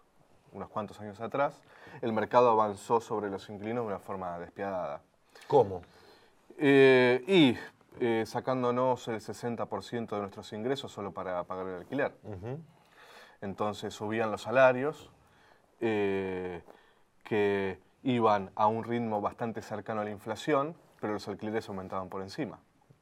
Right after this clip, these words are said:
Speaker 1: Entonces, eso generó que en los últimos doce, trece años, eh, la ciudad de Buenos Aires, como Rosario, como Córdoba Capital, como Patagonia,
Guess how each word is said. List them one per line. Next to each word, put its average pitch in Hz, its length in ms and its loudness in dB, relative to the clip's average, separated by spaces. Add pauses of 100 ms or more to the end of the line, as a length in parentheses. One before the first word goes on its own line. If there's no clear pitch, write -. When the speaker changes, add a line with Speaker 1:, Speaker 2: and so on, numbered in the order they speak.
(1160)
Speaker 1:
Entonces, 113 1040 2
eso 123 220 -4
generó 113 500 0
que 127 340 0 (360)
en 107 160 -4
los 101 180 -6
últimos 104 1000 0 (360)
doce, 117 440 6
trece 117 440 0
años, 131 640 6 (500)
eh, 101 720 0
la 101 100 -4
ciudad 110 220 0
de 107 60 0
Buenos 104 340 0
Aires, 135 500 8
como 95 280 -8
Rosario, 107 560 6
como 90 240 -10
Córdoba 95 260 -2
Capital, 101 400 0
como 90 240 -8
Patagonia, 120 720 2